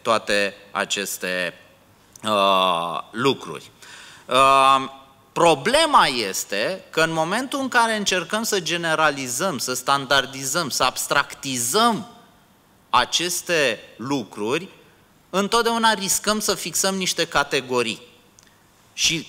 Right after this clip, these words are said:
textul de lege, într-adevăr, nu poate să surprindă varietatea situațiilor posibile. Însă va fi rolul instanțelor, va fi rolul judecătorilor, va fi rolul personalului de la autoritățile tutelare,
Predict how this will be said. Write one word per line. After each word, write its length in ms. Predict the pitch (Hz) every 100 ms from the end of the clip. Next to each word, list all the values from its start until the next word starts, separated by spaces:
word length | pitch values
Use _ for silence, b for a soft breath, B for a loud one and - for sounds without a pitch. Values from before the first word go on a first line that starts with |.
| -
textul 360 | - 214 208 226
de 120 | 190
lege, 360 | 165 185 233 208
într-adevăr, 720 | 190 185 180 170 165 226 180
nu 320 | 147 240 330
poate 440 | - 285 277 240
să 160 | 220 226
surprindă 1000 | - 220 180 - 220 208 196 190 180 165 - -
varietatea 1000 | 117 147 170 156 160 151 - 165 156 139
situațiilor 960 | - 117 139 131 - 117 107 104 98 - _
posibile. 760 | - 113 101 104 87 80 62 - _ _ b b b b b
Însă 500 | 180 196 180 - 156 139 127
va 160 | 117 139
fi 220 | 131 143
rolul 480 | 123 135 127 120 104
instanțelor, 880 | 98 95 - - 131 202 208 180 131
va 120 | 101
fi 160 | - 107
rolul 280 | 113 117
judecătorilor, 800 | 101 98 95 87 85 135 190 185
va 160 | 131 147
fi 260 | - 214 233
rolul 500 | 208 233 247 233 196
personalului 1040 | 165 180 165 185 165 175 233 247 240 226
de 100 | 190
la 100 | 185
autoritățile 920 | 180 170 175 175 143 202 233 240 233
tutelare, 1080 | 208 190 - 165 151 143 123 107 90 71 98